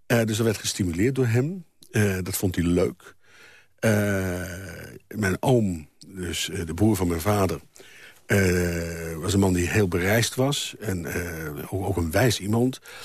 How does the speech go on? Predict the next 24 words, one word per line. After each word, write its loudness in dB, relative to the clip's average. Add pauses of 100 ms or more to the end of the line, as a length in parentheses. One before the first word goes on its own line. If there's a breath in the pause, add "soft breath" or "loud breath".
(380 loud breath)
Du-, 4
dus 0
ik -6
heb -2
veel 2
van -4
die 0
familie 0
geleerd. 0
Van -4
mijn -2
grootvader, -2
van -4
mijn -2
oom, 2
van -4
mijn 0
vader. 2 (560 loud breath)
Eh, 2
ook 0
van, 0
van, -4 (180)
eh, -8 (720)
moederskant. 2